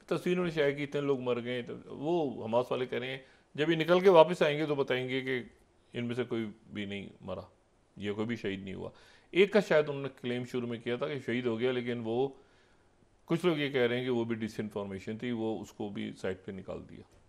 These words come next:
अच्छा, तो ये अब घमसान की लड़ाई हो रही है,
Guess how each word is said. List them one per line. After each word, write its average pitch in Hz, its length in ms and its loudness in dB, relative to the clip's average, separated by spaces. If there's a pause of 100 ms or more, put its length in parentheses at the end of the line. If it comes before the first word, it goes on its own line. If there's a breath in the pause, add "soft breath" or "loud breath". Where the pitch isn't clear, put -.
(1080)
अच्छा, 110 340 -2 (840 soft breath)
तो 214 200 4
ये 202 240 6
अब 202 140 8
घमसान 156 380 4
की 151 60 -6
लड़ाई 107 220 2
हो 87 120 -4
रही 82 140 -10
है, - 100 -16